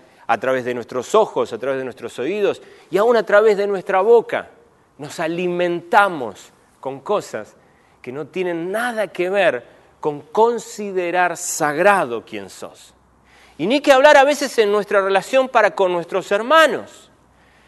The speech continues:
Muchas veces no seríamos capaces de proferir alguna palabra, este, obscena dentro de los edificios donde nos congregamos,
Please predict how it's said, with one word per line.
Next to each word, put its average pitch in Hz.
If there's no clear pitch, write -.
Muchas 202
veces 220
no 233
seríamos 254
capaces 202
de 156
proferir 180
alguna 175
palabra, 170
este, 135
obscena 202
dentro 214
de 180
los 165
edificios 190
donde 180
nos 165
congregamos, 190